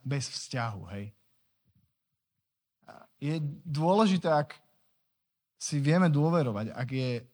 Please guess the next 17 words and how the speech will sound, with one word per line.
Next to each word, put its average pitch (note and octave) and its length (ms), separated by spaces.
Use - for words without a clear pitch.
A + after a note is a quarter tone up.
nejaká E3 360
spätná D#3+ 440
väzba, C#3 360
ak B2 120
je C#3+ 40
nejaké D3+ 320
napomenutie C3 1040
a G#2+ 440
dostatočne E3 800
vyvážené C#3+ 680
povzbudením. C3 920
Niekto C#3 320
raz C#3 160
tak D3 160
povedal, C3+ 480
že C3+ 80
na A#2 360